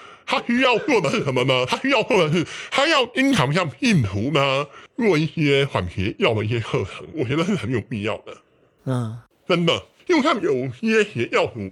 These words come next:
Speaker 1: 织吼，他去，呃，教堂里面渗透，看到有一个老人家，老信徒，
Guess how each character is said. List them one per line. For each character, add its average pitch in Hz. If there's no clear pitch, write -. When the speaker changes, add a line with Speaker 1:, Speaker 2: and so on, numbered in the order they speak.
Speaker 1:
织 131
吼， 120
他 180
去， 147
呃， 123
教 233
堂 107
里 110
面 113
渗 131
透， 101
看 294
到 196
有 110
一 127
个 175
老 95
人 104
家， 135
老 139
信 240
徒， 147